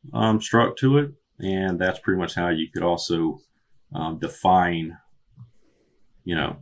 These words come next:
the, the I D types or what have you that you're selecting. Um, so that might be a good follow-up too, um,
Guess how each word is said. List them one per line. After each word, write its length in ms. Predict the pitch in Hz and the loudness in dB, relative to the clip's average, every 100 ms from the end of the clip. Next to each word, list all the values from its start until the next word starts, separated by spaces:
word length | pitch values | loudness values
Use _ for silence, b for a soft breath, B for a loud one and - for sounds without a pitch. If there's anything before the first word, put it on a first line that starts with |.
| - - | -16 -8
the, 340 | 92 92 - - | -2 0 0 -2
the 120 | 82 | 2
I 140 | 85 | 2
D 160 | 85 82 | 2 -2
types 400 | 80 78 80 - | 2 4 4 -2
or 60 | 80 | -4
what 180 | 78 | -2
have 160 | 80 78 | -2 -2
you 80 | 69 | -4
that 160 | - | -6
you're 100 | 80 | -8
selecting. 460 | - 73 - - - - _ - | -6 -4 -4 -6 -16 -18 _ -8
Um, 340 | 80 80 76 b b | -4 -4 -8 b b
so 680 | - 110 104 101 101 113 127 - | 4 8 8 8 8 8 6 4
that 120 | 127 | 8
might 200 | 135 120 | 8 10
be 80 | 117 | 10
a 60 | |
good 160 | 113 110 | 8 8
follow-up 440 | 117 113 107 104 | 8 10 10 6
too, 420 | - 127 104 107 - | 6 6 6 4 -2
um, 640 | 101 95 95 95 92 90 | 2 2 2 0 -4 -8